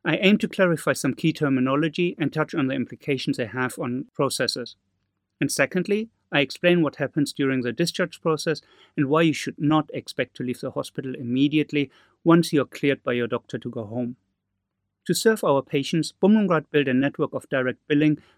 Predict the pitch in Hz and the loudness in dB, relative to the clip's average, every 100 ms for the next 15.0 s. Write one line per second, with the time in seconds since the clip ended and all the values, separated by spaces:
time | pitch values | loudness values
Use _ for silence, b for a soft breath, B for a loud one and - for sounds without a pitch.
0 | b 160 151 160 143 147 - 131 - 151 | b -4 -2 -2 -2 -4 -6 -8 -2 0
1 | 131 120 - 147 143 160 131 135 127 - | 0 -2 -2 -2 0 -2 -2 -4 -4 -4
2 | 127 135 123 - 160 160 170 156 165 156 | -8 -6 -8 0 0 2 -2 -2 0 0
3 | 156 _ _ _ - 143 135 - 151 143 | -2 _ _ _ -4 -2 -2 0 0 0
4 | 147 123 - 139 147 151 156 135 135 139 | -2 -4 -4 -2 -2 -4 -6 -6 -2 -2
5 | 143 135 131 - 151 147 - 143 147 139 | -2 -4 -6 -4 -2 -2 -2 -2 0 -2
6 | - 131 147 123 - - 139 - 131 - | -2 -6 -4 -6 -6 -2 -2 -2 -6 -6
7 | - 127 - 127 117 127 127 - _ _ | -8 -8 -8 -12 -10 -8 -10 -12 _ _
8 | _ _ _ _ _ _ _ - 196 - | _ _ _ _ _ _ _ -2 -2 2
9 | 175 180 170 - - 135 151 139 143 - | 0 4 2 2 -4 0 2 0 -2 -4
10 | - 151 - 123 - _ _ _ _ - | -2 -2 -2 -10 -12 _ _ _ _ -12
11 | 139 147 123 190 233 226 147 117 - 127 | -6 -4 -2 2 2 2 -2 -4 -6 -6
12 | - - - 135 131 - 143 139 147 156 | -6 -10 -2 0 0 -2 0 2 2 0
13 | 156 180 175 b b b b 170 151 160 | -2 -2 -4 b b b b 0 2 -2
14 | - 131 - 131 127 123 - 127 117 | -2 -6 -6 -6 -6 -8 -6 -6 -6